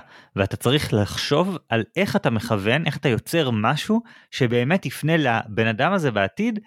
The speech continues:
בערך כמו שהוא פונה לבן אדם שאתה נמצא בהווה. ובשביל זה אנחנו צריכים ללכת לדברים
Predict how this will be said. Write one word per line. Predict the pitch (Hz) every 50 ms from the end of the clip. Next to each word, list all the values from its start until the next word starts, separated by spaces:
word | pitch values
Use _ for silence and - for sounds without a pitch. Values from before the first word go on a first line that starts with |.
| - _ _ _ _
בערך | 104 104 139 185 226 233 220 - -
כמו | - 175 202 196
שהוא | - 190 156 -
פונה | 131 120 139 190 226
לבן | 233 185 147 135 123 - 107 120 113
אדם | 117 113 117 131 147 156
שאתה | - 123 104 - 131
נמצא | 123 113 104 101 - 107 107
בהווה. | 101 95 90 85 80 82 90 80 - _ _ _ _ _ _ _ _ -
ובשביל | 104 90 - 110 107 98 90 - - - 110 110
זה | 113 139 214 233 233 -
אנחנו | - 113 107 123
צריכים | - - - 214 214
ללכת | 185 143 135 165 - - 160 - 120
לדברים | 101 101 98 92 87 _ _ _ _ _ _ _ 98 87 90 113 107 113 156 180 160 151